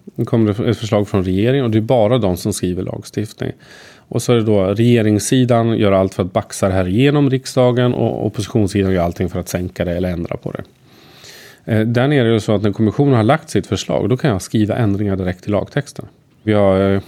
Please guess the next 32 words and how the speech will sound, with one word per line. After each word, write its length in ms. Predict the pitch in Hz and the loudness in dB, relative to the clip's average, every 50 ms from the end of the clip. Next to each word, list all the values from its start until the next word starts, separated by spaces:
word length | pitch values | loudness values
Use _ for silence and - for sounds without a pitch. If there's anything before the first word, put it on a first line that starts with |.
| - - - 120 | -8 -8 -8 -8
konsumentköpslagen 1040 | 123 - 120 104 - 123 110 107 104 - - 107 - - - 117 107 107 107 110 107 | -2 0 0 2 4 4 2 2 2 0 -2 -4 -4 -2 0 0 2 2 2 2 2
om 80 | 101 | 2
levande 340 | 104 104 101 95 98 95 95 | 2 2 2 2 2 2 2
djur 280 | 92 85 90 95 107 135 | 0 0 0 0 0 0
nu 220 | 156 151 123 135 | 2 2 2 0
till 160 | 139 - - | -2 -4 -8
exempel, 440 | - - - 135 123 120 - 131 135 147 | -8 -6 -4 -4 -4 -2 -2 -4 -4 -4
eh, 40 | 151 156 - - 127 117 110 110 107 | -4 -4 -2 0 0 2 2 0 -2
där 180 | 117 - 117 110 | -2 -2 0 2
man 160 | 110 110 104 | 2 2 2
ser 280 | - - 117 104 101 98 107 127 | 0 2 2 2 2 2 2 2
levande 400 | 127 117 95 95 95 92 92 95 | 2 2 2 2 2 2 2 2
djur, 500 | 92 95 110 131 143 147 143 - - 110 | 2 2 2 2 2 0 0 0 0 0
eh, 220 | 107 104 104 104 | 0 0 0 -2
på 140 | 110 - 107 | -2 -2 -4
exakt 320 | 101 - - 95 95 - | -2 -2 -4 -4 -4 -2
samma 180 | - 101 95 92 | -2 -2 -2 -2
sätt 220 | - - 87 87 | -2 -4 -6 -4
som 100 | - - | -4 -4
man 60 | 101 | -4
ser 120 | 90 - 95 | -2 -2 -2
en 100 | 92 101 | 0 0
mikrovågsugn 800 | 120 120 - - - 92 104 104 98 - 113 123 135 143 135 123 | 0 -2 -2 -4 -4 -4 -4 -6 -6 -4 -4 -2 -2 -2 -2 -2
eller 240 | 120 120 120 117 113 | -2 -2 -2 -2 0
någonting 260 | 113 113 110 - 123 | -2 -2 0 0 0
annat. 260 | 113 104 101 135 - - - - - - - - - - - - - - - - - - - - - - | 0 0 -2 -4 -6 -8 -16 -20 -20 -20 -20 -20 -20 -20 -20 -20 -20 -20 -20 -20 -20 -20 -20 -20 -14 -4
Eh, 160 | - 131 120 117 | 0 2 2 4
och 60 | 131 | 4
det 80 | 139 131 | 2 2
får 120 | - 175 | 2 2
orimliga 380 | 156 135 120 113 107 104 101 98 | 4 4 4 4 4 4 2 2
konsekvenser, 840 | - 107 101 - - 98 - - 95 92 92 92 - 107 101 101 | 0 -2 -2 0 -2 -4 -2 -2 -2 -2 -2 -2 -2 -2 -2 -2